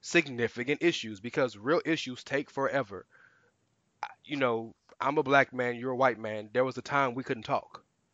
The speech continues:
That wasn't fixed in a day. It wasn't fixed in a year. That has taken years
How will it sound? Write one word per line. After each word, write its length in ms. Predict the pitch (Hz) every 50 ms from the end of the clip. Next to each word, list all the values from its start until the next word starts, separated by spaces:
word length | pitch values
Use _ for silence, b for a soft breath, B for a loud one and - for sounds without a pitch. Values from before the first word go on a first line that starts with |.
| _ _ _ _ _ _ _ _ _ _ _ _ _ _ _
That 300 | - 151 170 190 - -
wasn't 360 | 143 143 160 165 147 156 147
fixed 400 | - - - 202 - - - - -
in 160 | - 156 156
a 40 | 160
day. 420 | 151 151 160 151 120 85 - - _ _ _ _ _ _ _ _ _
It 60 | - 110
wasn't 340 | 120 135 151 147 165 170
fixed 320 | - - 185 - - - -
in 140 | 160 170 160
a 40 |
year. 460 | 156 151 143 175 196 156 101 82 - - _ _
That 240 | - 139 143 131 -
has 200 | 139 143 139 -
taken 380 | - 151 143 - - 135 131
years 800 | 127 123 127 160 196 196 165 127 107 98 104 107 - - - -